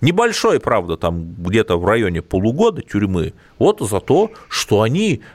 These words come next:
посмели перегородить дорогу, понимаете? А через год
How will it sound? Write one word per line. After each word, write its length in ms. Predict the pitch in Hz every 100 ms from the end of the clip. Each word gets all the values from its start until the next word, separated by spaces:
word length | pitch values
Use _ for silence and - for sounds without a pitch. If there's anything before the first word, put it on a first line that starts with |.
| -
посмели 920 | 123 113 - 98 156 220 160 85 78 _ _ -
перегородить 920 | 123 117 95 104 95 87 135 156 - _ _
дорогу, 600 | 85 90 98 107 110 78 -
понимаете? 680 | 90 110 196 202 180 170 -
А 140 | 170
через 500 | - 156 131 117 95
год 440 | 92 202 240 233